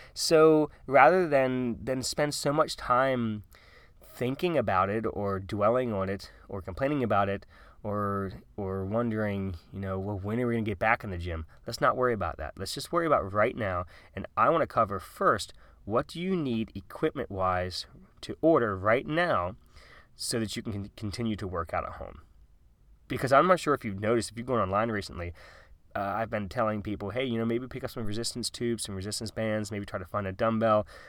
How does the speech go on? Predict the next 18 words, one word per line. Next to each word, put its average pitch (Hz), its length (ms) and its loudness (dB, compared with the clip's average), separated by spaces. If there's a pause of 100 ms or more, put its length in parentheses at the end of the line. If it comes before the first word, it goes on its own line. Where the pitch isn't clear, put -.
(100)
I'm 113 140 2
just - 80 -8
giving 135 160 0
you 127 60 0
some 113 180 -2
ideas. 113 420 2
When 113 100 -2
I 120 100 0
go 220 200 0
online, 127 500 2 (300)
uh, 101 220 -4
the 127 220 -6
prices 175 500 2
on 143 140 -2
resistance 110 440 -4
bands 90 460 -6 (400)
have 104 240 -4
quadrupled 87 720 -2